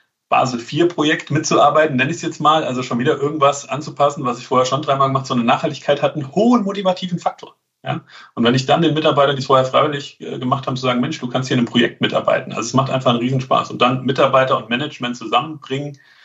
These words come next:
ähm, das ist ein Thema, was wir dann, ähm, als Beratung auch gerne begleiten und da auch ganz viel Energie im Unternehmen spüren und, und entzünden können, weil es einfach ein spannendes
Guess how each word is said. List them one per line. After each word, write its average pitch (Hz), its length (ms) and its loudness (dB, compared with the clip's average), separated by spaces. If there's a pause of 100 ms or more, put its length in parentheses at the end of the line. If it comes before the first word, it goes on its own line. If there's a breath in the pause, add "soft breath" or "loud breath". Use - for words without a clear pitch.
(360 soft breath)
ähm, 117 420 -4 (360 soft breath)
das 120 160 -4
ist 131 140 -6
ein 120 100 -6
Thema, 113 300 0
was 107 160 -4
wir 117 80 -6
dann, 98 360 -2
ähm, 104 260 -14 (120)
als 110 240 -4
Beratung 107 460 0
auch - 300 -4 (160)
gerne 120 260 2
begleiten 110 480 0
und 120 100 -6
da 110 60 0
auch - 220 -2
ganz 127 280 -2
viel 131 200 -4
Energie 117 440 0
im 123 140 -2
Unternehmen 120 440 2
spüren 123 360 0
und, 113 180 -4
und - 420 -10 (300 soft breath)
entzünden 120 400 4
können, 113 220 0
weil 107 80 2
es 104 80 0
einfach 120 180 -2
ein 107 80 0
spannendes - 640 0